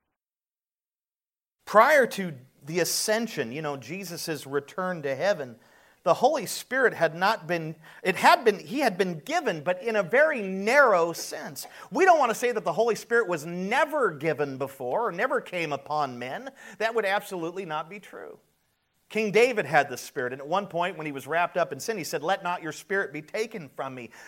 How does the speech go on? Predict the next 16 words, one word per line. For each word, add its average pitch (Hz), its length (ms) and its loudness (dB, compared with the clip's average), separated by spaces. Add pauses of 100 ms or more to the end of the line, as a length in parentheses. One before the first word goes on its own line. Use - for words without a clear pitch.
John 214 300 6
the 214 80 4
Baptist, 208 560 2
who 202 80 -4
was 156 120 -2
really 202 300 2
an 160 60 0
Old 214 220 4
Testament 196 460 -2
prophet, 160 400 0 (200)
had 208 200 6
the 208 120 4
Holy 240 320 -2
Spirit. 247 400 -2
There 214 100 4
were 254 220 0